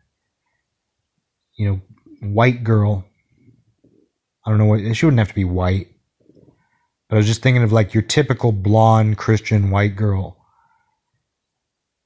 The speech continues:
Like, if you saw her wearing that, it, it would make no sense. Like, she wouldn't wear that. I guess someone might wear a, and it's not like the whole thing was rainbow.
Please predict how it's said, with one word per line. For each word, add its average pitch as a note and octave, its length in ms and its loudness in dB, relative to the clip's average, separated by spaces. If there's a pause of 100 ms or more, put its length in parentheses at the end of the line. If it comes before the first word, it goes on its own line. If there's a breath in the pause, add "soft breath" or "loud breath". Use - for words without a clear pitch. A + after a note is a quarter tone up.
(160)
Like, A2 120 2
if A2+ 80 4
you B2 60 4
saw C#3+ 260 4
her C3 220 2
wearing A2+ 400 2
that, G2+ 300 0 (260)
it, A2 180 0
it A#2 40 2
would A2+ 140 4
make G#2 200 0
no G#2 120 2
sense. G2+ 440 -2
Like, G2 80 -4
she - 180 0
wouldn't B2 340 2
wear F#2 220 -4
that. F2+ 220 -6 (4000)
I C3+ 80 -2
guess F#3 160 4
someone A#3 300 4
might C#3+ 200 4
wear A#2+ 440 4
a, G#2+ 380 2 (360)
and C#3 80 2
it's D3+ 220 2
not A#3 80 6
like B3+ 100 2
the F#3 80 2
whole D3+ 140 4
thing D3 260 2
was G#2 140 0
rainbow. G#2+ 560 0